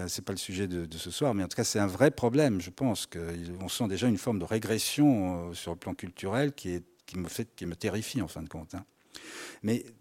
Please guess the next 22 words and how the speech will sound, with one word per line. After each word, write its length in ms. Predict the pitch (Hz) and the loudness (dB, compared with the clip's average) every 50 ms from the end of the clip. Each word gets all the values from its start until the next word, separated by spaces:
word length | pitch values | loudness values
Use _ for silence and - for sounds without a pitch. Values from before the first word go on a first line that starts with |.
| - - - | -20 -12 -6
dans 120 | 101 98 | -4 -4
toutes 180 | 92 - 139 - | -4 -4 -4 -2
ces 120 | - 156 | -2 -2
périodes 500 | 131 - - 139 123 127 131 131 117 107 | 0 2 4 4 6 8 8 6 6 6
normales, 440 | 117 123 120 123 127 123 113 101 95 | 6 6 8 8 8 8 8 6 6
avant 340 | 92 98 110 127 123 104 87 - - - - | 4 4 4 4 2 2 0 -4 -10 -8 -2
l'avènement 460 | 90 90 90 95 95 95 95 95 92 | -2 0 0 0 0 0 0 0 -2
de 180 | 85 85 85 76 | -2 -2 -4 -6
ce 180 | - - 87 | -6 -8 -6
numérique, 600 | 85 85 82 87 85 92 131 180 - - - - _ _ _ _ _ - - - - - - - - _ _ _ _ _ - | -4 -4 -2 -2 0 0 0 -2 -2 -6 -14 -18 _ _ _ _ _ -20 -20 -20 -20 -20 -20 -20 -20 _ _ _ _ _ -6
euh, 600 | 95 92 95 95 95 92 90 87 87 87 87 87 85 87 92 92 - - - - - - - - - - - _ _ _ _ _ _ - - - - | -2 0 0 2 0 0 0 -2 -2 -2 -4 -4 -6 -8 -10 -12 -16 -18 -20 -20 -20 -20 -20 -20 -20 -20 -20 _ _ _ _ _ _ -20 -20 -12 -6
l'artiste, 760 | 92 92 85 - - - 143 165 - - - - - - - - - - - - - - - | -2 -2 -2 -2 -2 -2 0 0 0 0 -2 -4 -8 -10 -14 -16 -20 -18 -18 -16 -18 -18 -14
c'était 260 | - - - 92 - 87 | -10 -8 -6 -4 -2 -2
celui 340 | - - 110 101 98 113 | -2 0 0 0 0 -2
qui, 440 | - - - 95 90 90 90 90 - _ - - - - - - - - _ - | -4 -6 -6 -6 -4 -4 -4 -4 -6 _ -16 -20 -18 -18 -18 -20 -20 -20 _ -10
qui 140 | - - | -4 0
montrait 540 | 104 107 120 131 131 - - - 185 196 185 175 - - _ _ _ _ _ _ _ _ - - | 4 6 6 6 6 4 -2 -4 -4 -6 -6 -10 -16 -20 _ _ _ _ _ _ _ _ -14 -10
qui 80 | 87 | -4
désignait, 680 | 87 98 104 95 98 113 110 117 135 156 180 190 185 175 - | 0 2 2 2 2 2 4 6 6 6 4 2 -2 -6 -8
qui, 480 | - - 92 90 87 87 85 85 87 - _ - - - - - - _ _ - | -10 -8 -6 -4 -2 -2 -2 -2 -4 -6 _ -18 -20 -20 -20 -20 -20 _ _ -16
qui 160 | - - 107 104 | -10 -4 -2 -2
interrogeait, 640 | 95 - - 95 85 107 110 107 123 160 180 180 | -2 0 -2 -2 0 0 2 4 4 4 4 4